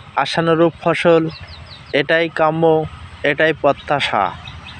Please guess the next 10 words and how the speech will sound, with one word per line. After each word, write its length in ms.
দেখা 320
হবে 260
পরবর্তী 640
কোনো 240
এক 80
ভিডিওতে। 500
ততক্ষণ 440
পর্যন্ত 400
ভালো 220
থাকুন, 320